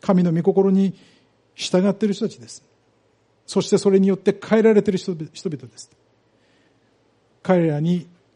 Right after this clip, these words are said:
リーダーシップを委ねて、もちろんそういうリーダーになるために、教会に全ての皆さんが成長を願って歩んでいくことが必要です。でもね、そういう人たちに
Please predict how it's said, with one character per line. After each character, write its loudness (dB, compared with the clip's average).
リ -4
ー -2
ダ -4
ー -4
シ -10
ッ -20
プ -12
を -8
委 -8
ね -10
て、 -20
も -2
ち -2
ろ 0
ん -6
そ -2
う 2
い 0
う 2
リ -2
ー -6
ダ -4
ー -6
に -4
な -4
る -4
た -8
め -4
に、 -6
教 -6
会 -6
に -6
全 -4
て -4
の -6
皆 -6
さ -10
ん -10
が -16
成 -2
長 -8
を -6
願 -4
っ -4
て -14
歩 -6
ん -6
で -6
い -10
く -12
こ -14
と -12
が -10
必 -16
要 -14
で -16
す。 -20
で -6
も -2
ね、 -4
そ -6
う -2
い -2
う -4
人 -10
た -4
ち -12
に -6